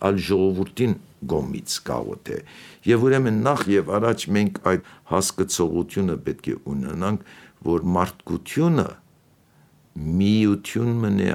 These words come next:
հավաքականություն մնե, որուն մեջ ես գաբրիմ։ Ուրեմն այդ միություն, այդ հավաքականությունը հայտնի կլա եկեղեցու միջոցով։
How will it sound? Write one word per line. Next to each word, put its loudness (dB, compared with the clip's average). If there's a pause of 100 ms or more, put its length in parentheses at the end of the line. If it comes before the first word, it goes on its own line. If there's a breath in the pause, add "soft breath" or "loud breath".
հավաքականություն -4
մնե, -2
որուն -2
մեջ -4 (400 loud breath)
ես 2 (340)
գաբրիմ։ -6
Ուրեմն 0 (140)
այդ 0 (380 loud breath)
միություն, 0
այդ -2
հավաքականությունը -2
հայտնի -2
կլա -2
եկեղեցու -4
միջոցով։ -10